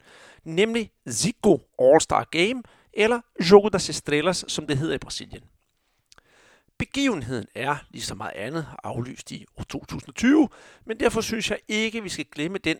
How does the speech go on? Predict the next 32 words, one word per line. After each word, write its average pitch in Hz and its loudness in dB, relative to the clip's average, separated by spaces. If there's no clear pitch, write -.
fodboldbegivenhed, 180 -4
jeg 160 4
ser 151 -4
lige 175 -10
så - -4
meget 160 0
frem - -8
til, 165 -4
som 180 -8
Premier 170 -2
League 160 -10
aficionados 127 -6
glæder 127 0
sig - -6
til 135 -8
Boxing 117 -2
Day. - -14
Men 156 -8
hvad 190 -2
gør 254 2
en 226 0
showkamp - 0
med 151 -8
en 131 -12
masse 135 -2
aldrende 143 -6
stjerner 117 -6
og 104 -8
selveste 151 -8
Zico - -8
i - -10
centrum - -8